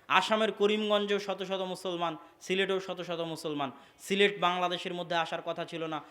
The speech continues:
অসমাপ্ত আত্মজীবনীতে শেখ মুজিবুর রহমান লিখেছে। অনেক কষ্ট করে ভারত থেকে আলাদা করে বাংলাদেশ তৈরি করা হয়েছে। বাংলাদেশের আসল স্বাধীনতা বুঝতে হলে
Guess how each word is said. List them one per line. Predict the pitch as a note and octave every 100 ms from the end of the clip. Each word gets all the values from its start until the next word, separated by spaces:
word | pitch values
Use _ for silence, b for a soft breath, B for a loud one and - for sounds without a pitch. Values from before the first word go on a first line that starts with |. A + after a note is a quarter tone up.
| B
অসমাপ্ত | D#3+ D#3+ F#3 F3+ F3+
আত্মজীবনীতে | E3 - E3+ E3+ E3+ D#3+
শেখ | - D#3+
মুজিবুর | E3 D#3 D#3
রহমান | D#3 D3 D3
লিখেছে। | C#3+ C#3 B2 G2+ b b b
অনেক | E3 G#3 G#3+
কষ্ট | - - - C#4
করে | A#3 A3 D#3+ B B -
ভারত | C#3+ F#3 A#3 -
থেকে | - A3+
আলাদা | G3+ G3 G3
করে | F#3 F#3+
বাংলাদেশ | F3+ F3+ F3 F3 E3+
তৈরি | - D#3+
করা | D3+ D3+ C3+
হয়েছে। | B2+ G#2 - - b b b b b b
বাংলাদেশের | C#3+ E3+ F#3+ G3 G3 F#3
আসল | D#3 - A3+
স্বাধীনতা | A3 F#3+ F#3 G3 F#3+
বুঝতে | F3 E3+ -
হলে | F3 E3